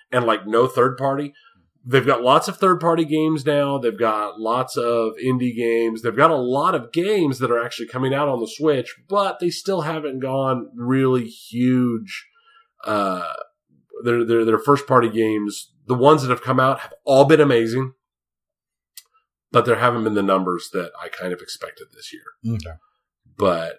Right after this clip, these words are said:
Speaker 1: uh, most wanted game,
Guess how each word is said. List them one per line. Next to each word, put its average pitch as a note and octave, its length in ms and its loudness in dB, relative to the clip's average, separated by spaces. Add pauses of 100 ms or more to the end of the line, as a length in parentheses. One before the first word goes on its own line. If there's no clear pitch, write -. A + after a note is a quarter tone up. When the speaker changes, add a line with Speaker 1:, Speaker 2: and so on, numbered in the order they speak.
Speaker 1:
uh, F2+ 380 -4 (2000)
most C#3+ 260 8
wanted C#3 360 6
game, C3+ 420 4